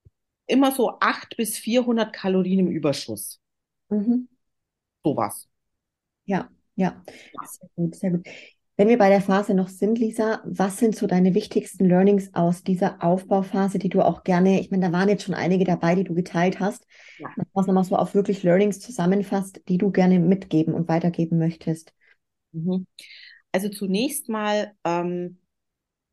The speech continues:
Speaker 1: wirklich sich das nochmal vor Augen zu führen, dass im Aufbau, im Aufbau, <laughs> nicht in der Diät, im Aufbau wird die Muskelmasse für die Bühne gemacht.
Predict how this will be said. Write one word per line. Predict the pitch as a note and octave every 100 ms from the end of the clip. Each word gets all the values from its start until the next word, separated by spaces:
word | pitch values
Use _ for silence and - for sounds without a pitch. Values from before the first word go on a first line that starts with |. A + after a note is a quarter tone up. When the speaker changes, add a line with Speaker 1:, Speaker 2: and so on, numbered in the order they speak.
| _ _ _
Speaker 1:
wirklich | E3 G#3 G#3+ G3+
sich | - G3 -
das | F#3
nochmal | F3+ F#3+ F#3+ F#3+
vor | D#3+ -
Augen | F#3 A3
zu | A3 G3+
führen, | G3+ G3 G3 G3
dass | F3+ E3 - - _ _ _
im | G#3 G3 - -
Aufbau, | F3 C4+ C#4 - - D#3 F#3+ A#3 A#3+ - _
im | - A3+ A3+ -
Aufbau, | F3 G#3+ A#3+ - - F#3+
<laughs> |
nicht | F3 A3 - -
in | F#3
der | F3
Diät, | F3 F3+ F#3 F3+
im | F3+ _
Aufbau | F#3 A#3 B3 - G3 F3
wird | F3+ F3+
die |
Muskelmasse | F3 G#3+ - A3 F3 F#3 F#3 F#3
für | F#3
die | D#3+ E3
Bühne | _ G3 A#3+ G#3+ -
gemacht. | B2 G2 - -